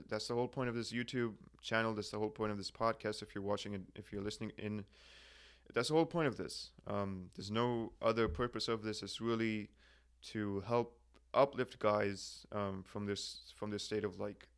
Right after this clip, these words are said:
"I don't know what to do. I, I don't have the motivation.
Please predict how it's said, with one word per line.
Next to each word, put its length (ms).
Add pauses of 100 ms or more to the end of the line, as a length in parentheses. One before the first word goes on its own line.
"I 100
don't 140
know 100
what 120
to 100
do. 420 (520)
I, 380
I 100
don't 180
have 140
the 80
motivation. 800